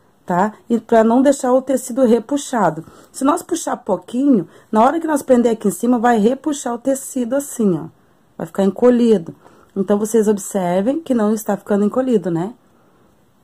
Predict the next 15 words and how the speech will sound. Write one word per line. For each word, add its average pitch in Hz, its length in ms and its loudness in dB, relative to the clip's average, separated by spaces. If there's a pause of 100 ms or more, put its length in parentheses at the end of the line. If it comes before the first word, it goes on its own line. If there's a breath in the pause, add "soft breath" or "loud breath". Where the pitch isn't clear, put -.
(1200)
E 247 80 0
mantém 285 440 4
sempre 349 420 -4
mais 320 220 4
ou 285 60 4
menos 277 240 4
a 285 60 4
meia 262 320 4
dis-, 277 360 -4
a 233 160 2
mesma 233 320 2
distância, - 720 -6 (320)
um 202 180 4
do 214 100 2
outro. 180 460 -2